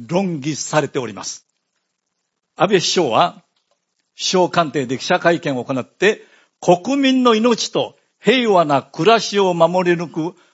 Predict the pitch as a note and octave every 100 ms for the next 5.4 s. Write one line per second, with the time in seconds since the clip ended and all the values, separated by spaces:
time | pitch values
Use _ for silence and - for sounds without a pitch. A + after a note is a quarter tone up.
0 | _ - A3 B3 F#3+ F#3 _ _ - F3
1 | G#3 G3 F3 D3+ E3 E3 C3 _ _ _
2 | _ _ _ G3+ G3 E3 B2 G3+ G#3 G#3
3 | D3+ C3 F3 D#3+ C3 C#3+ D3 _ _ -
4 | F3+ F3 E3 C3+ B2+ F#2+ - G#3+ A#3+ F3
5 | B2+ - G#3+ -